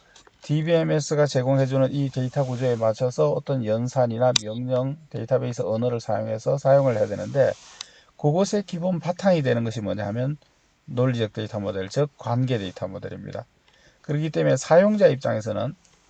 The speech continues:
디비엠에스를 사용하는 기본 원리, 기본 원칙이 되는 것이고요. 디비엠에스 입장에서는, 디비엠에스 소프트웨어 입장에서는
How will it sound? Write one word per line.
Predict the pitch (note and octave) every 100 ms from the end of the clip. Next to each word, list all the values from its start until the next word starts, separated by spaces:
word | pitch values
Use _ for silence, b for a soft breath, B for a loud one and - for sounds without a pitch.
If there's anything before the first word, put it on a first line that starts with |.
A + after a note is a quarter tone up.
| b b b b _ _ _
디비엠에스를 | D3+ E3+ F#3+ F#3 F3 D#3+ D3+
사용하는 | D3 C#3+ D3 D3+ C#3+ C#3 C3
기본 | - A2 B2
원리, | A2+ G2+ G#2 G2+ F2 _ _ _ _ _
기본 | - A2+ C3 A2+
원칙이 | G#2 A#2+ - C3 _ _ _ _ _ _ E3 F3
되는 | C3 A2 G#2+
것이고요. | G2+ - F2 G2+ D3 _ b b b b
디비엠에스 | - E3 G#3 G3+ F#3 -
입장에서는, | B2 A#2+ G#2+ G2+ F#2+ G#2+
디비엠에스 | - D3+ E3+ E3 D#3+ E3
소프트웨어 | - A#3 G3+ A#2+
입장에서는 | B2 G#2+ G2+ G#2 E3+